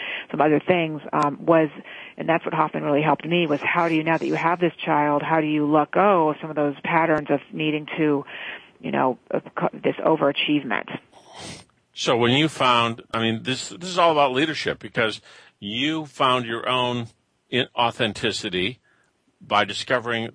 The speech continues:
Speaker 2: the unmet love needs of your own, you know,
Speaker 1: Mm-hmm.
Speaker 2: in your own childhood, which empowered you to be a better mother,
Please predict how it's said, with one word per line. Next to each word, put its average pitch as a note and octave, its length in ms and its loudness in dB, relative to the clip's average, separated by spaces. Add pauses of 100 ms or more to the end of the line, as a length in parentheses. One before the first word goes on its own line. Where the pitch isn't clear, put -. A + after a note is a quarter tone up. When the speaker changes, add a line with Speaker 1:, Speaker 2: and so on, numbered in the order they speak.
Speaker 2:
the G2 360 -6
unmet A2+ 380 -2 (360)
love A2 260 2
needs G#2 280 -4
of G2+ 100 -12
your F#2 260 -12 (260)
own, A#2 280 -4 (320)
you F3+ 60 -8
know, F3+ 180 -6
Speaker 1:
Mm-hmm. F3+ 100 -2
Speaker 2:
in G#3 60 -2
your G#2+ 200 -2
own C3+ 180 0
childhood, F2+ 600 -2 (240)
which A2 160 -8
empowered A#2+ 420 -2
you A#2 140 -8
to G#2+ 80 -8
be G2+ 180 -4
a G2 60 0
better G2 360 -2
mother, G#2 480 -4